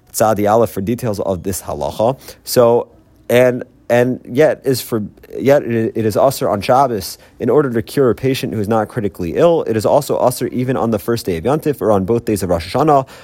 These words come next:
unless it is done by a guy. Um,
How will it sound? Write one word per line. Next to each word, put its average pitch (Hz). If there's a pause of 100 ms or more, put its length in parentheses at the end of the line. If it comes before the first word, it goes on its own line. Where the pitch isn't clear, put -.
(140)
unless 131
it 110
is 104
done 107
by 95
a 90
guy. 87 (420)
Um, 104